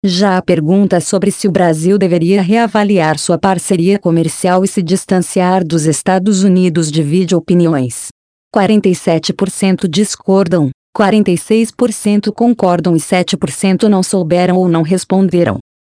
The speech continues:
O tema reflete a polarização política,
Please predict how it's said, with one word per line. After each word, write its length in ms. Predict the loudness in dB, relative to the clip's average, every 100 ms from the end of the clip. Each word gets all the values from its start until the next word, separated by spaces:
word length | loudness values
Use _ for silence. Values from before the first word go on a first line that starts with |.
| -6
O 60 |
tema 240 | 0 0 2
reflete 560 | 0 -2 0 0 0
a 40 | -2
polarização 760 | 0 0 0 0 -2 0 -2
política, 760 | 2 0 2 0 -2 -4 -4